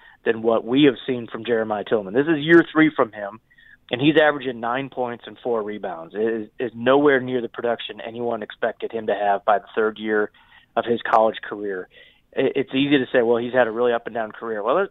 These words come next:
there's been a lot more downs than ups, and it's just, you're just waiting for him to take that next step. This is a guy who wanted to enter the N B A draft last summer, and here he is, you know,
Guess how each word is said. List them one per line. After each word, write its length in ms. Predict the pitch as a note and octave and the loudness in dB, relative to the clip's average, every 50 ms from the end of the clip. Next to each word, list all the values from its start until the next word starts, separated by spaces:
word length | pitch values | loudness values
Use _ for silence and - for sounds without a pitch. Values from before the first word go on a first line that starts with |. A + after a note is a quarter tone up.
| _ | _
there's 140 | - D#3+ E3 | -16 -18 -6
been 160 | - A3 A3+ | -2 -2 -2
a 140 | G3+ D3 A2 - _ _ - | -2 -2 -8 -10 _ _ 2
lot 180 | B2 C3 - | 2 2 2
more 160 | D#3+ C#3+ C#3 C3+ | 2 -2 -2 -2
downs 440 | - A#2 A2+ A#2+ A#2+ A2+ G#2 F#2+ | -2 -4 -4 -4 -6 -8 -10 -12
than 120 | G#2 G2+ G#2 | -10 -4 0
ups, 320 | A#2+ B2 A2 G#2 G#2 - - | 2 2 2 0 -2 -6 -10
and 80 | B2 A#2 | -12 -12
it's 120 | A2+ - | -10 -6
just, 180 | - D3+ C#3 - _ _ _ _ - - - _ _ | -4 -4 -4 -6 _ _ _ _ -20 -20 -20 _ _
you're 120 | - C3+ C3 | -8 -6 -4
just 160 | D3+ - A#2+ | -6 -4 0
waiting 400 | A2 A#2 B2+ C#3+ D#3 D#3+ C3+ A#2+ | 0 2 4 4 4 2 0 0
for 120 | - A#2+ | 0 0
him 280 | G#2 B2 B2 A#2 A2+ G#2+ | 0 0 0 0 -2 -4
to 100 | - - | -8 -4
take 280 | - C3+ B2+ B2 - | 0 2 0 2 2
that 180 | - A#2 G#2 G2 | 0 0 0 0
next 260 | A2 G#2 G2 - - - - | -4 -10 -10 -10 -14 -10 -2
step. 400 | - C#3 D#3 D3+ A2+ G#2 - _ _ _ _ _ - | 2 4 4 4 4 2 -2 _ _ _ _ _ -20
This 120 | C#3+ - - | -16 -12 -10
is 100 | D#3+ C3+ | -8 -4
a 40 | C3 | 0
guy 220 | C3+ B2+ B2+ B2+ | 4 4 4 4
who 100 | C3 B2 | 2 -2
wanted 300 | A2 G2+ A#2 C3 C#3+ C#3 | -6 -2 0 0 0 0
to 200 | B2+ A2 G2+ G#2+ _ _ _ _ _ - | 0 -4 -6 -8 _ _ _ _ _ -8
enter 200 | B2+ C3 C#3 A#2+ | -4 -4 -4 -4
the 140 | A2 G#2+ | -4 -6
N 140 | A2+ B2+ C3+ | -8 -6 -6
B 100 | B2+ B2 | -4 -4
A 120 | A2 G2 F#2 | -4 -4 -6
draft 400 | - G2+ G#2+ C#3 F#3 F#3+ - F#2+ | -6 -4 -2 -2 -2 -4 -4 -6
last 200 | G2+ F#2+ F#2 - - | -8 -8 -8 -10 -10
summer, 260 | - F#2 F#2 F#2 F2 | -12 -10 -10 -10 -10
and 180 | - - - G#2+ | -8 -8 -8 -4
here 220 | - B2+ C#3 D3+ | 0 4 4 4
he 160 | D#3 D3 C3+ C3 | 4 4 4 6
is, 200 | B2 A#2+ A#2 - - _ _ _ _ _ - - _ _ _ _ _ _ _ - | 4 4 2 -2 -10 _ _ _ _ _ -20 -20 _ _ _ _ _ _ _ -6
you 100 | D3+ C#3 | -4 0
know, 300 | B2 A#2 A2+ A2+ - | 2 2 2 2 0